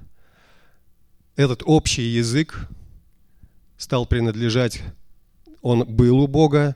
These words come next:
и он стал еще принадлежать человеку. И мы знаем, что из Писания видим, что на протяжении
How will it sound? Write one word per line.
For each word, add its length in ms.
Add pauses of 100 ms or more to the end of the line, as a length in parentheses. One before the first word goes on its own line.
(140)
и 100
он 160
стал 260
еще 220
принадлежать 800
человеку. 640 (280)
И 100
мы 140
знаем, 340
что 560
из 180
Писания 520
видим, 460 (580)
что 680 (200)
на 120
протяжении 800